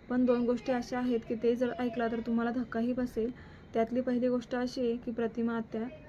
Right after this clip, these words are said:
ह्या बोलू शकत नाही आणि दुसरी गोष्ट अशी आहे की प्रतिमा आत्यांची स्मृती गेली आहे." हे ऐकून तर सर्वांना धक्काच बसतो. सर्वजण आता विचार करतायत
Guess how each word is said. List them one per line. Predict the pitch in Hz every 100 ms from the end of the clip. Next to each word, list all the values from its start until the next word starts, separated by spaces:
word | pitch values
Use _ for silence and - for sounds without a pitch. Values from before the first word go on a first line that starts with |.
| - - -
ह्या | 226 226 247 -
बोलू | 226 226 233
शकत | 254 233 226
नाही | 226 220 220 220 - - - -
आणि | 226 233
दुसरी | 233 226 247
गोष्ट | 262 254 269
अशी | 254 254
आहे | 254 233 - - -
की |
प्रतिमा | 240 240 233 240
आत्यांची | 240 226 247 233 247
स्मृती | - 247 226 233
गेली | 226 220 226
आहे." | 214 220 - - - - -
हे | 226
ऐकून | 220 226 226
तर |
सर्वांना | 240 240 226 233 240
धक्काच | - 226
बसतो. | 233 247 254
सर्वजण | 247 226 226 226 240 240
आता | 226
विचार | 240 226 220
करतायत | 226 247 247 240